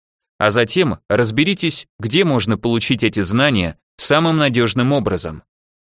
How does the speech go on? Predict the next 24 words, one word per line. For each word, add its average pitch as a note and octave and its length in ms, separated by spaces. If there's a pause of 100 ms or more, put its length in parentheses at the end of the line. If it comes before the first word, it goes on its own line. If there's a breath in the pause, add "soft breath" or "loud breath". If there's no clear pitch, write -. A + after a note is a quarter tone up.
(200)
Успешные D#3+ 640
люди D#3 240
во G#2+ 160
всех G3 280
сферах G2 480
постоянно C3 600
получают C3+ 680
новые C#3+ 360
специальные A2 580
знания, A2 500 (200)
связанные C3 560
с - 120
их D3 140
основной A#2+ 460
целью — G2+ 440 (240)
бизнесом D3 760
или E3 160
профессией. G#2 720 (340)
Те G#3+ 140
же, F3+ 120
кто E3 200
не D#3+ 100
добился D3+ 480
успеха, B2+ 560